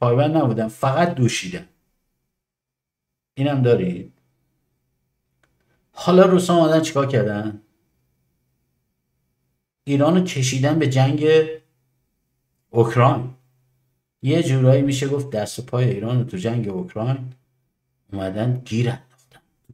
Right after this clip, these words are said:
باطلاق اوکراین. یه چیزی مثل ویتنامی که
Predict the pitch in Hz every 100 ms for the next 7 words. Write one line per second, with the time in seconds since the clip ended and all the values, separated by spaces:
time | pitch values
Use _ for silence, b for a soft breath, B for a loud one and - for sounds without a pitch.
0 | _ 95 87 - 107 117 123 - - -
1 | - _ _ _ _ _ _ _ _ _
2 | 147 127 113 104 113 - 110 104 107 101
3 | - 110 104 110 110 98 107 101